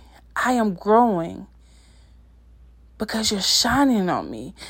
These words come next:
You're allowing people to pour into me, pour life. You're teaching me different ways. You're teaching me different understandings. You're showing me different views.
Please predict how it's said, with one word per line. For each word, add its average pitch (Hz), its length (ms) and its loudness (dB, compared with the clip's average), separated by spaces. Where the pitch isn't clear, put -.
You're 233 160 8
allowing 254 320 8
people 240 240 0
to 196 80 4
pour - 320 4
into 240 400 -2
me, 165 200 -4
pour 226 300 4
life. 190 680 2
You're 254 120 2
teaching 277 480 4
me 220 100 2
different 196 460 2
ways. 196 640 4
You're 247 100 0
teaching 294 320 4
me 254 100 6
different 262 320 2
understandings. 208 1040 0
You're 247 200 4
showing 330 440 10
me 285 120 6
different 220 400 4
views. 208 880 2